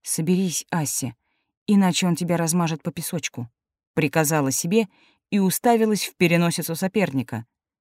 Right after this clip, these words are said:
стараясь не обращать внимания ни на лукавые искорки в его синих глазах, ни на ироничную ухмылку, превращавшую строгое лицо мужчины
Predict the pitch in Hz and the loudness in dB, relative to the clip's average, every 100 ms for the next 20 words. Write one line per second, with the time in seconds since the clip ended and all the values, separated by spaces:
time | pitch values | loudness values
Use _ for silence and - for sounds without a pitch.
0 | - - 143 147 180 - 165 151 147 160 | -16 -4 0 2 2 0 0 0 -2 -4
1 | 147 151 151 185 180 131 123 160 247 214 | 0 0 2 2 2 0 0 2 4 2
2 | 165 143 147 143 139 135 - 196 - 214 | 0 -2 -2 0 0 0 -2 -4 -4 -6
3 | 185 214 190 196 190 - 185 180 165 175 | -4 -4 -2 -2 -2 0 0 0 -2 -2
4 | 165 175 - _ _ _ _ _ 127 156 | -2 -4 -6 _ _ _ _ _ 0 4
5 | 202 226 214 170 165 185 - 202 202 - | 6 6 4 2 0 -2 0 -2 -2 -8
6 | - 202 170 127 - 117 - _ _ _ | -2 2 2 0 -4 -10 -10 _ _ _
7 | _ _ - 165 151 170 - 196 165 - | _ _ -8 -4 -2 0 2 2 0 -2
8 | 156 143 - 170 160 147 147 156 - 165 | -4 -4 -2 0 0 0 0 -2 -4 -2
9 | 147 147 - 226 143 92 | -2 0 0 2 0 -4